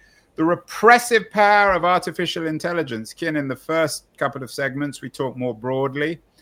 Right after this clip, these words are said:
about what was happening on the net, but fill us in on A I. Why is A I now contributing to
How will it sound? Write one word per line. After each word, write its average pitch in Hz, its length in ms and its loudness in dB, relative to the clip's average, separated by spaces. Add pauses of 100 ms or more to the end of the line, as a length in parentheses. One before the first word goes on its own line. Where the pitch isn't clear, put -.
(500)
about 127 340 -2
what 139 140 -4
was 131 140 -10
happening 139 420 -2
on 127 160 -4
the 131 80 -4
net, 143 380 -2
but 170 260 -8
fill 247 240 2
us - 160 -2
in 208 160 2
on 165 260 2 (120)
A 151 200 6
I. 120 380 6
Why 196 360 2
is 170 280 0
A 147 260 4
I 135 340 4
now 117 400 0
contributing 117 960 -8
to 113 380 -6